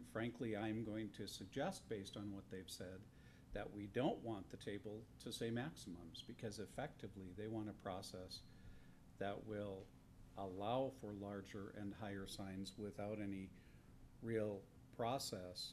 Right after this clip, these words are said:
other than a couple of pretty general and judgmental, um, characteristics. I'm not sure as I listen to them that if, if a Board of Adjustment or a city council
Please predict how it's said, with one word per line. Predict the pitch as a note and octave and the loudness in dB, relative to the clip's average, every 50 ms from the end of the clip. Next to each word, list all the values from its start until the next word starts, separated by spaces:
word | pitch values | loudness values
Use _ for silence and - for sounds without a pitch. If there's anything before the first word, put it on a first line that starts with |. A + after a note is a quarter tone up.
| - - | -6 -2
other | - A2+ A2+ G2 A#2 A2 A2 G2+ | 2 2 4 6 6 4 4 4
than | G2+ G2+ G2+ G2 | 2 2 2 2
a | F#2+ G2 - | 0 0 0
couple | - A2 - - A2 F#2+ G2 | -2 -2 0 -2 -2 -2 -2
of | F#2+ F2 - - - - - - - - | -4 -4 -8 -12 -14 -14 -14 -14 -6 -2
pretty | B2 C3 B2+ C3+ C3+ C3 B2+ A#2+ - - - - - - - - - - - G#2 | 0 2 4 4 4 4 4 2 -4 -10 -14 -16 -16 -16 -16 -16 -14 -12 -12 -8
general | F#2+ - A#2 A2 A#2+ B2 B2 A#2 B2+ B2 A#2+ A#2 A#2 - - | -2 2 4 6 6 6 6 6 6 6 6 6 4 2 0
and | G2+ G2+ G2+ G2 F#2+ G2 F#2+ | -2 -2 -2 0 -2 -2 0
judgmental, | - A2+ A2 G#2+ G2 - G2+ G#2 G#2 G#2+ A2+ B2 B2 B2 - - A#2+ G2+ G2+ G#2 - - - - - - - - - - | 0 0 0 0 -2 -2 -2 0 2 4 4 4 4 4 2 0 0 0 0 -2 -6 -8 -14 -14 -14 -14 -14 -14 -12 -8
um, | G2+ G2 F#2+ F#2+ F#2 F#2+ - - | -6 -6 -4 -4 -4 -6 -4 -2
characteristics. | A2+ A2 G#2 G2 - - - G2 G2+ A2 G#2 - - - - - - - - - - - - - - - - - - - | 0 0 0 -2 -4 -6 -4 -2 -2 -2 -2 -4 -6 -8 -10 -10 -10 -8 -8 -8 -8 -10 -16 -14 -14 -14 -14 -14 -6 -2
I'm | G2+ G#2+ | 2 4
not | A2+ A#2 A2+ A#2 A#2 | 6 6 4 4 0
sure | - - C3 B2+ B2 | 2 4 6 6 6
as | A2+ A2 | 4 4
I | A#2 G#2+ | 4 2
listen | G#2 G#2 A#2+ A#2+ - - A2 G#2 G2 | 4 4 4 4 4 4 4 2 2
to | - - G#2+ | 2 0 -2
them | F2+ G2+ G2+ G2 G2 G2 G2 - - - - - - - - - - - - - A2 | 0 0 0 0 0 -2 -2 -4 -8 -14 -14 -14 -14 -14 -14 -14 -14 -14 -10 -4 2
that | G#2 G#2 G2 G2 G2 | 4 6 6 6 4
if, | G2+ G2 - - - - - - - | 4 2 0 -2 -12 -14 -14 -8 -2
if | - A2+ G#2+ G2+ F#2+ - - - - - - | 0 0 2 0 -2 -6 -14 -14 -16 -8 -2
a | A2+ A2 G#2+ | 0 0 2
Board | F#2+ A2 A2+ B2 B2 | 4 4 4 6 6
of | B2 G#2+ | 6 4
Adjustment | A#2+ A#2 A#2+ B2+ A#2+ A#2+ - B2+ A#2 A2 G2+ A2+ | 4 4 6 4 4 4 4 4 4 4 4 4
or | A2 G2+ G2+ | 2 2 2
a | G2 | 0
city | - - A2 A2 - - | 0 -2 -2 -4 -4 -2
council | B2 A#2+ A#2+ A#2+ A2+ - - G#2+ F2+ F2+ F#2 | 0 2 2 2 0 0 -2 -2 -2 -2 -2